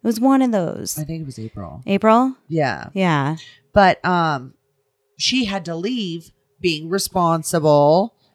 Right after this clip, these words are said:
Speaker 2: Um, she had a shoot the next day, so she had to leave.
Speaker 1: That happens.
Speaker 2: And I just went straight over to Julie and said, "Hey, will you do the drawing with me?" And she goes, "Yeah, sure." So, yeah, she's on top of it. Just like you use me as a fallback,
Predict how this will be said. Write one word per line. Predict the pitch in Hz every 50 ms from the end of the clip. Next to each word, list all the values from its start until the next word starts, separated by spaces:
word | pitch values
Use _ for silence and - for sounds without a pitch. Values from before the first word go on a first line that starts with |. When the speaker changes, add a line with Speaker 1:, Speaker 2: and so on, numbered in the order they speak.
| _ _ _ _ _ -
Speaker 2:
Um, | 160 170 160 156 151 147 147 143
she | 143 - 180
had | 165 156
a | 151
shoot | 147 - 262 285 311 -
the | 175 156
next | 135 123 - - -
day, | - - - - -
so | - - 180 160
she | - - 170 170
had | 160 156 151 -
to | 160
leave. | 165 190 247 254 190 151 131 - 151 151 _ _ - - -
Speaker 1:
That | 202 196 185 180
happens. | 190 202 185 202 196 190 185 160
Speaker 2:
And | - - -
I | 180 185
just | 170 185 180 - -
went | 170 170 170 151 - -
straight | - - - 175 156 143 147
over | 156 143 156
to | 160 160
Julie | - - 190 196 196 175 160
and | 151 143
said, | - 151 147 143
"Hey, | 139 180 185 180 147 _ _ _ _ _ _ _ -
will | 170
you | 160 156
do | 147 160 160
the | 147 165 156
drawing | 147 151 151 156 165 170 170 160 156
with | 151 143 _ -
me?" | 156 147 147 160 - -
And | 151 143
she | - - 185 170
goes, | 170 190 180 - -
"Yeah, | 240 285 _ _
sure." | - - - 240 294 311 220 160 _ _ _ _ _ _ _ _ _ _
So, | - - - 190 175 165 160 156 156 156 156 156 156 - _ _ _
yeah, | - 202 233 - - 147
she's | - - - 180 185 180 175 - - - -
on | - 185 185 180
top | 185 202 - - -
of | 160 -
it. | 147 - - _
Just | - 170 196 196 -
like | 233 220 220 -
you | 226 233
use | 226 202 220 233 233 196 -
me | 202 240 254 269 254
as | 220 -
a | 185
fallback, | 160 - 175 170 160 156 151 147 139 - - - - - -